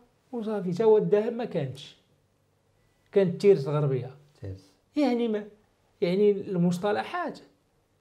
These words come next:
Speaker 1: راه الاستعمار اللي دارهم، ودارهم بناء على ايش؟ ما لقاش شنو قا-، عنده قدامه تما الصحراء الشرقية ديال الجزائر اللي ديالنا المغرب، وعنده موريتانيا قبل ما تسمى موريتانيا هي اللي سمى الصحراء الغربية،
Speaker 2: نعم.
Speaker 1: باش يميزها على، على غيرها.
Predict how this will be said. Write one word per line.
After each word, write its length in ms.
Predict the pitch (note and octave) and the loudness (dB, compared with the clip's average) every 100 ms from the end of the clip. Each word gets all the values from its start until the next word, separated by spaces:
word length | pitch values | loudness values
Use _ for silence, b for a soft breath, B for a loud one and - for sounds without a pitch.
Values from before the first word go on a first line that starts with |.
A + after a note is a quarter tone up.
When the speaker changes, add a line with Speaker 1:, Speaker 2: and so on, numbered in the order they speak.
| A#3 | -6
Speaker 1:
راه 120 | A3+ | -6
الاستعمار 460 | F#3+ - B3 A#3 D#4 | -6 -6 -6 -4 -6
اللي 160 | E4+ | -4
دارهم، 400 | D#4 C#4+ E3+ F3 - _ _ _ _ | -2 -2 -4 -8 -12 _ _ _ _
ودارهم 440 | G#3+ G3+ G3+ F#3 F3 | 2 4 4 2 0
بناء 360 | F#3+ G3 E3+ | 0 -2 -4
على 160 | E3 F#3 | -2 -2
ايش؟ 280 | D3+ C#3+ D3 - _ _ _ _ _ _ - | -2 -6 -12 -20 _ _ _ _ _ _ -4
ما 100 | C4+ | -4
لقاش 380 | C4+ C4+ B3+ G3 | -2 -6 -6 -8
شنو 300 | F3 F3 D3 | -6 -6 -2
قا-، 140 | E3 | -2
عنده 280 | C#3 E3+ F3 | -2 0 2
قدامه 400 | C#3+ D#3+ E3+ D3 | 2 0 0 -2
تما 200 | D3+ D3+ | -4 -6
الصحراء 360 | D3 - D3 | -6 -6 -6
الشرقية 460 | D3 - C#3 C#3 B2 | -6 -12 -8 -6 -6
ديال 200 | B2+ B2 | -8 -8
الجزائر 480 | A#2+ B2 - C#4 C#4+ - | -8 -10 -10 -10 -12 -12
اللي 300 | D#3 C#3 A2+ - - | -4 -4 -4 -8 -4
ديالنا 380 | D3+ C#3 B2 A#2 | 0 0 -2 -6
المغرب، 400 | A#2 B2 F3 - - _ - | -8 -8 -8 -10 -16 _ -2
وعنده 360 | B3 A3 A3+ | 2 4 4
موريتانيا 500 | A#3 A3+ - A3 A#3+ | 4 2 2 2 2
قبل 260 | B3 G#3+ A3 | 0 0 0
ما 80 | G#3+ | 0
تسمى 280 | - G#3+ | 0 -2
موريتانيا 500 | G#3 G#3+ G#3+ A#3+ E4+ | 2 0 2 0 4
هي 100 | B3 | 4
اللي 120 | C#4+ - | 4 -2
سمى 200 | A3+ A#3 | -4 -6
الصحراء 340 | A#3+ - A3+ | -6 -4 -2
الغربية، 420 | G#3 F3+ D3 C#3 | -2 -2 -2 -2
Speaker 2:
نعم. 100 | C#3+ | -4
Speaker 1:
باش 280 | - F3 F#3 | -4 -2 2
يميزها 640 | G3 A#3+ C4+ A3 D3 B3 A#3 | 2 2 2 2 2 0 2
على، 480 | G3+ A3 B3+ - - | 2 2 -2 -8 -8
على 240 | D#3+ E3 | -2 0
غيرها. 460 | F3 D#3+ B2 C3 | 0 0 -2 -6